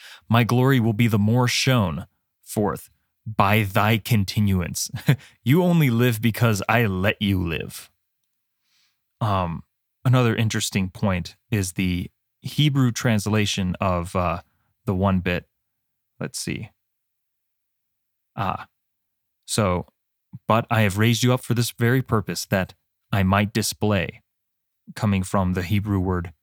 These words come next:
to see. So it's not just that he wants to show, he wants people to see. He wants Pharaoh to see. He wants it to be seen who he is, or she, or it,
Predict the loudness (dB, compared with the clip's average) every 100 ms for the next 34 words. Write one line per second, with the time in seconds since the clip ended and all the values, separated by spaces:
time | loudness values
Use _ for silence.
0 | _ -12 -8 -6 -4 -4 -6 -14 _ _
1 | _ _ _ _ _ _ _ _ -10 -2
2 | 2 2 0 -2 -2 0 -2 -2 0 0
3 | 0 -4 -8 _ -10 -4 -2 0 -2 -8
4 | -16 _ -4 -2 -2 -2 -4 -4 -2 -4
5 | -6 -12 _ _ _ -8 -6 -2 -2 -4
6 | -8 _ _ -4 -2 -2 0 2 2 0
7 | -4 -8 -8 -8 -10 _ _ -2 0 -2
8 | -6 -4 0 0 2 0 0 0 0 0
9 | -2 -8 _ _ _ _ _ _ _ _
10 | 0 2 2 0 -2 -6 -14 -18 _ _
11 | _ _ _ _ 0 0 2 0 0 0
12 | -4 _ _ _ _ _ _ _ _ 0
13 | 0 0 -2 -2 -2